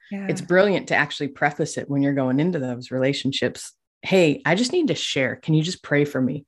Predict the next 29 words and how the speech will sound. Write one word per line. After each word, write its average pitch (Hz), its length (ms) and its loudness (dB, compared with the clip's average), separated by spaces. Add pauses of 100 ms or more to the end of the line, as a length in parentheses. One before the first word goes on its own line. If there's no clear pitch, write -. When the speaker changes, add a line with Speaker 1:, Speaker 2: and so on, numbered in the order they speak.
(120)
Speaker 2:
Literally 196 320 6
hold 185 220 2
space 147 280 2
for 151 120 -2
this. 143 200 0 (320)
And 156 140 4
actually, 175 300 2
could 151 180 -4
you 139 60 -4
forget 139 280 0
about 175 220 2
the 160 60 -10
conversation 160 580 -2
and 135 120 6
never 139 200 4
ask 127 260 0
me 143 60 -4
about 127 220 -2
it 127 80 -2
again 135 260 0
even?" 135 320 0 (180)
Speaker 1:
<laughs> 381 160 4
Speaker 2:
Right? 359 300 4
Speaker 1:
Nice. 277 300 -2
Speaker 2:
Like, 220 160 0 (160)
that's 226 320 4
even 294 260 8
fair 294 260 4
too. 320 400 2